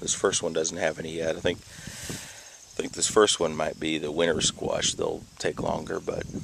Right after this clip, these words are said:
um, further down there I've got some that are already coming on to show in a little while. Um, these broccoli and the other broccoli I've got in the garden, they're gonna start putting on heads pretty soon. They're not quite to that point yet.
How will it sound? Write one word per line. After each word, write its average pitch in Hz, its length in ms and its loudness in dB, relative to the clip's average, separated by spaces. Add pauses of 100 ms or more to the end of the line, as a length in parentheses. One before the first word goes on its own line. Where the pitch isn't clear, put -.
(220)
um, 78 320 -8
further 78 380 4
down 76 340 0
there 78 240 0
I've 80 100 -4
got 82 160 -4
some 78 380 -2 (100)
that 85 140 -4
are 82 100 0
already 82 220 -2
coming 82 280 -4
on 80 200 -4
to - 80 -10
show 82 280 0
in 85 60 -6
a 85 60 -8
little 85 160 -4
while. 85 240 -2 (2250)
Um, 82 320 0 (1120)
these 82 320 -2
broccoli 87 520 6
and 80 160 -4
the 80 200 -4
other 85 140 6
broccoli 85 420 8
I've 78 100 2
got 78 160 4
in 76 80 -10
the 80 60 -4
garden, 85 500 6 (480)
they're 82 400 -4 (840)
gonna 98 180 0
start - 240 4
putting - 220 0
on 82 100 -2
heads 90 280 -2
pretty - 200 -6
soon. 80 320 -2
They're 82 80 -4
not 80 160 -6
quite - 240 -10
to - 80 -14
that 82 160 -8
point 85 240 -6
yet. 82 240 -8